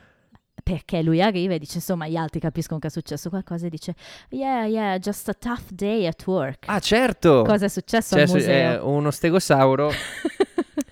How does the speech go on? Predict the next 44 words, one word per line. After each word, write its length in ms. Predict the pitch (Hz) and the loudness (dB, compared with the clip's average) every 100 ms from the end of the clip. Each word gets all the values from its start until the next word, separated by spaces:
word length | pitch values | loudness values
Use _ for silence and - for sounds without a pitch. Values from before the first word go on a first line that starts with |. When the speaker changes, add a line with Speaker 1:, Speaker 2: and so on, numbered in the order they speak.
| _ _ _ 127 | _ _ _ 2
Speaker 2:
Eh, 160 | 127 120 | 4 4
diciamo, 440 | 120 131 127 127 | 4 4 4 4
Stegosaurus, 840 | - 185 165 - 170 156 151 - | 2 2 4 4 6 6 6 4
eh, 140 | 147 139 | 2 2
fell 320 | - 156 151 | 2 2 2
over, 400 | - 151 131 135 | 2 2 4 2
trapped 420 | 123 - 123 - 120 | 2 2 2 2 -6
a 20 | |
kid. 380 | - 113 107 - | -4 -2 -2 -4
Speaker 1:
Immaginavo 680 | 214 208 196 180 165 151 156 | -2 0 0 0 -2 -4 -4
che 100 | 165 | -4
ti 140 | 170 | -6
sarebbe 360 | 170 160 160 165 | -6 -4 -4 0
<laughs> 60 | |
piaciuto 460 | - - - 294 - - - | 0 2 2 0 0 -12 -6
questo. 220 | - - - | -6 -6 -4
Speaker 2:
Facciamo 340 | 240 139 139 | -2 0 2
una 100 | 135 | 0
spiegazione 480 | - 139 120 - 127 | -2 0 0 0 -2
dello 100 | 120 | -2
Stegosaurus? 760 | - 120 117 139 117 117 - - - | -2 -2 -2 0 0 -2 -6 -14 -2
Speaker 1:
No, 260 | 220 208 156 | 2 2 2
direi 320 | 180 196 196 | 0 2 0
di 120 | 175 | 0
no. 120 | 170 165 | -2 -2
Sappiamo 480 | 226 - 240 226 | -2 2 4 4
tutti 360 | - 349 - 220 | 6 4 4 -2
più 120 | - | 0
o 40 | 190 | 0
meno 240 | 170 175 | 0 -2
cos'è 360 | 190 202 160 160 | -2 -2 -2 -4
e 140 | 208 | -6
qual 200 | - 180 165 | -4 -2 -2
è 100 | 156 | -4
lo 80 | |
stegosauro. 480 | 165 - 170 156 - | -6 -4 -4 -4 2
Speaker 2:
Sai 80 | 147 | 4
come 160 | 147 139 | 4 2
si 120 | 135 | 2
chiama 260 | 139 131 | 2 4
la 100 | 123 | 2
coda 360 | 120 139 127 120 | 2 2 2 2
dello 200 | 113 113 | 2 0
stegosauro? 480 | - 123 113 - | -2 -4 -4 -4